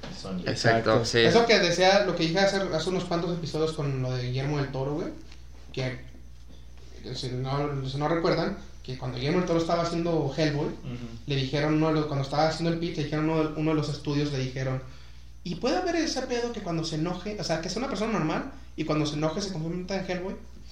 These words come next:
Speaker 4: Y lo que Guillermo del Toro fue, dijo, "Es que Hollywood a huevo quiere, es que Hollywood quiere meter su verga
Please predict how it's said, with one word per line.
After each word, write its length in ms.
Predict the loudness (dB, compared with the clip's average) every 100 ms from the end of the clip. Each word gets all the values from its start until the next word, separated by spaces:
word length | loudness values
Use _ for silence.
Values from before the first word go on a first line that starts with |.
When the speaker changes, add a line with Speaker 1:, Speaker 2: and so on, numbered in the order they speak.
| -16 -16 -16 -16 -16 -16 -16 -12 -4
Speaker 4:
Y 100 | 0
lo 140 | 0
que 80 | 0
Guillermo 240 | 0 2 0
del 100 | 2
Toro 200 | 2 4
fue, 120 | 2
dijo, 120 | 0
"Es 100 | -2
que 220 | -2 -2 0
Hollywood 420 | 0 0 -2 -4 -10 -6
a 180 | -4 -2
huevo 300 | -2 -2 -4
quiere, 240 | -4 -4 -6
es 80 |
que 60 | -8 -6
Hollywood 380 | -4 -2 -2 -6 -10 -14 -16 -16 -16 -12
quiere 160 | -4 -2
meter 260 | -2 -2
su 140 | -4 -2
verga 320 | -2 -2